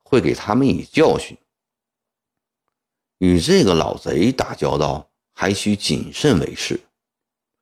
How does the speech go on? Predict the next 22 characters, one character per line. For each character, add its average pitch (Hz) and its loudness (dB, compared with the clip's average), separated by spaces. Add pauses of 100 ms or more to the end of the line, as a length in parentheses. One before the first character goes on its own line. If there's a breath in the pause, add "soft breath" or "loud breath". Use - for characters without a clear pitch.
(560)
石 175 2
祥 175 4
珍 175 4
对 151 4
罗 90 4
大 120 2
刚 120 2
的 101 2
话 85 -2
深 180 0
表 117 0
赞 71 -4
同。 - -16 (1080)
骄 92 2
兵 82 2
必 76 2
败， - -4 (520)
大 98 -2
刚 101 2
说 127 2
的 123 2
对， 131 0